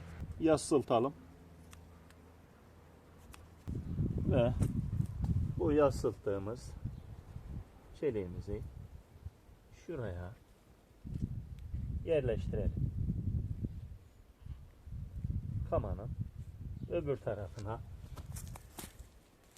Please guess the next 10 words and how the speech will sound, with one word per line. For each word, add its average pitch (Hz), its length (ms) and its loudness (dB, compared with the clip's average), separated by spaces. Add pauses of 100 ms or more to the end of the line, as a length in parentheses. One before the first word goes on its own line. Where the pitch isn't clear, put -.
yerleştiriyorum. 147 920 4 (1200)
Şimdi 135 300 -2
de 101 160 0 (760)
diğer 190 220 10
aşı 135 240 6
çeliğimizi 101 680 2 (1000)
aynı 170 200 2
şekilde 101 520 0 (3750)
kalın 170 260 10
tarafını, 113 560 4